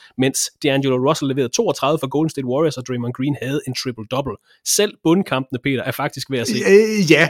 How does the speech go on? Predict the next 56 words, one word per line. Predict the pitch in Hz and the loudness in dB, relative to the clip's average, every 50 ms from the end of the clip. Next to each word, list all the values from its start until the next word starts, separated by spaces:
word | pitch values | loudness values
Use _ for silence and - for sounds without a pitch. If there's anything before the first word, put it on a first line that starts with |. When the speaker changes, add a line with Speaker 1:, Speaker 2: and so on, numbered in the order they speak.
| - - | 2 0
Speaker 2:
et | 233 | 0
eller | 220 202 175 | 4 4 4
andet | 180 160 | 4 4
sted, | - 160 160 | 0 0 2
så | 151 185 | 2 2
må | 180 170 160 | 2 2 2
vi | 147 | 4
jo | 151 139 | 2 2
bare | 123 139 139 147 156 147 143 139 | 2 2 2 2 2 0 -2 0
lykønske | 131 143 135 165 175 - - - 127 123 | 0 0 2 0 -4 -4 -4 -4 -2 -2
N | 123 | 0
B | 117 | 0
A. | 127 131 139 | 0 -2 2
Det | 151 160 156 | 2 2 4
lykkes. | 156 185 208 202 127 104 - - - - - - | 8 8 8 6 6 -2 -4 -6 -8 -10 -6 -6
Det | 170 175 | -4 0
lykkes | 208 240 233 175 139 | 0 2 2 2 0
selv | - 185 185 160 151 | 2 2 0 2 2
jeres | 147 143 151 160 156 135 143 139 131 131 | 2 2 0 0 -2 -6 -10 -10 -8 -6
værste | 156 170 196 202 - - 143 123 | -4 -2 -2 -2 -2 -2 -4 -2
hold, | 110 135 147 131 120 | 0 0 0 0 0
når | 120 | -4
de | 120 135 190 | -4 -4 -4
kommer | - - 147 139 135 135 | 0 0 2 2 4 4
ud, | 139 151 156 - - - - - _ | 4 4 2 0 -6 -20 -20 -20 _
så | - - 160 | 0 0 2
bliver | 131 160 151 | 6 6 4
det | 127 120 | 4 6
sjovt | 120 143 139 127 117 | 4 4 2 2 2
at | 104 | -4
se. | - - 123 123 120 - - - - - _ _ _ - | -4 -4 -4 -4 -6 -10 -20 -20 -20 -20 _ _ _ -2
Men | 139 139 160 175 | 0 0 4 4
jeg | 190 190 180 | 2 4 6
ville | 196 175 165 160 | 4 4 4 4
så | - - - - 131 135 156 147 - - - - | 0 -2 -4 -2 2 2 2 2 2 -4 -2 0
gerne | 131 123 131 139 143 143 120 | 2 2 2 2 2 0 0
være | 120 117 120 135 120 | 0 0 0 0 0
i | 127 | -2
Warriors | 113 117 113 113 123 135 120 120 | -2 0 0 2 2 0 0 -2
omklædningsrum | - 120 127 120 127 107 101 95 92 - 110 110 107 113 | -4 -4 -4 -4 -4 -6 -6 -6 -8 -6 -6 -6 -4 -4
i | 107 | -4
øjeblikket. | 101 107 110 107 110 104 104 101 98 - 135 190 | -2 -2 -4 -4 -4 -6 -6 -6 -8 -10 -10 -10
Altså, | 131 98 101 104 - _ _ _ _ _ _ - | -10 -8 -8 -10 -12 _ _ _ _ _ _ 0
jeg | 156 160 160 | 0 2 8
ved | 196 196 160 | 8 8 8
ikke, | 156 156 156 | 8 4 0
hvor | 139 | -2
tæt | 131 - - 190 190 - - - - | -2 2 4 4 4 2 -2 -10 -4
Draymond | 143 139 139 135 131 127 131 117 | -2 -2 0 2 0 0 0 -2
Green | 139 143 156 156 | -2 -2 0 0
han | 143 135 127 127 | 2 0 0 0
er | 131 143 - | -2 -2 0
på | - 131 131 | 0 0 0
at, | - 107 107 104 98 95 - - - 113 | 0 -2 -4 -4 -4 -6 -10 -8 -8 -8
at | 101 - | -4 0
gå | - 117 117 | 0 0 0